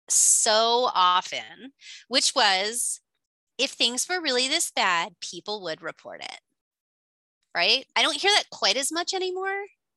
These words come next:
but it used to be, like, every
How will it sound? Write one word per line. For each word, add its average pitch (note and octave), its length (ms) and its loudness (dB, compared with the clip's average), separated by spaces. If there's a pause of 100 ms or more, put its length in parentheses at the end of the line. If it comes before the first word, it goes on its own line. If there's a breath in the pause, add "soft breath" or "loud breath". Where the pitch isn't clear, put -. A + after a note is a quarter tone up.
but G3+ 360 2 (680)
it C#4+ 180 2
used D#4+ 300 2
to G#4+ 100 4
be, D4 420 4 (320)
like, A#3+ 320 2
every G#3 540 -4